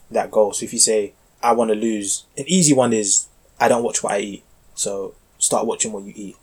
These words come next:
Make a, this is hard for you, maybe make a logbook of what you eat, kind of what you eat. So, or log your shopping list. So when I go shopping, I buy this amount of food. I'm gonna buy less. Enjoy the food as well. I'm gonna have one pizza.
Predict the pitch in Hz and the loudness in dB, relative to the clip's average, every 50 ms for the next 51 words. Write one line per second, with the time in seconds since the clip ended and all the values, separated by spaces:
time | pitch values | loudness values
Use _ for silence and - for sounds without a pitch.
0 | _ _ _ 117 120 117 - 127 117 110 107 104 104 - - _ _ _ _ - | _ _ _ 0 0 0 2 2 2 2 2 0 -4 -10 -18 _ _ _ _ 0
1 | 135 139 113 104 101 120 120 110 - - - - 123 139 143 127 123 123 117 - | 2 2 2 2 2 2 2 2 0 -10 -6 0 2 2 2 2 0 -2 -2 0
2 | 107 110 120 117 107 - 98 87 - - - _ _ _ _ _ - 107 101 - | 0 2 2 0 0 -6 -8 -8 -10 -14 -20 _ _ _ _ _ -6 -6 -6 -6
3 | 98 104 120 - 107 110 - 117 107 98 - - _ _ _ _ _ _ - - | -4 -4 -4 -4 -4 -10 -12 -10 -12 -12 -14 -16 _ _ _ _ _ _ -8 -4
4 | 113 110 101 95 98 104 95 95 - 101 95 92 - - - 104 95 92 92 - | -4 -4 -4 -6 -8 -8 -8 -8 -12 -14 -14 -10 -8 -6 -4 -4 -4 -4 -6 -10
5 | _ _ _ - 117 107 107 113 127 135 131 123 117 101 - - 135 - - 107 | _ _ _ 10 10 10 10 12 10 8 10 8 4 4 6 4 2 2 2 -6
6 | 95 - - - - - 120 101 95 101 117 117 110 110 110 - - 120 110 - | -6 -2 2 4 6 6 6 4 2 -2 -2 -2 0 0 2 2 2 0 0 -2
7 | 110 101 104 104 - 110 113 107 90 110 101 101 98 98 92 - _ _ _ _ | -6 -8 -8 -8 -6 -2 -2 0 0 0 0 0 -2 -4 -6 -10 _ _ _ _
8 | _ _ _ _ _ _ _ - 117 - - 110 104 - - - - - 107 98 | _ _ _ _ _ _ _ -4 -2 -2 -2 -2 -6 -8 -8 -8 -6 -6 -6 -6
9 | 92 95 104 101 107 104 95 95 104 101 98 104 110 107 - - _ _ _ _ | -6 -8 -4 -4 -4 -4 0 -2 0 0 2 0 0 0 0 -2 _ _ _ _
10 | _ _ _ _ _ _ _ _ _ - - - - - - 143 131 123 131 170 | _ _ _ _ _ _ _ _ _ -20 -20 -20 -20 -6 -4 -2 2 6 10 10
11 | 175 170 143 - - - 147 135 113 107 - 120 120 110 98 95 - 107 110 110 | 10 10 10 6 4 2 2 2 2 -2 0 2 2 2 2 0 -6 -4 -4 -4
12 | 107 110 110 101 104 113 123 117 110 - 113 113 - - 104 90 92 | -2 -2 -4 -4 0 -2 -2 -2 -2 -6 -4 -2 0 0 -2 -2 -6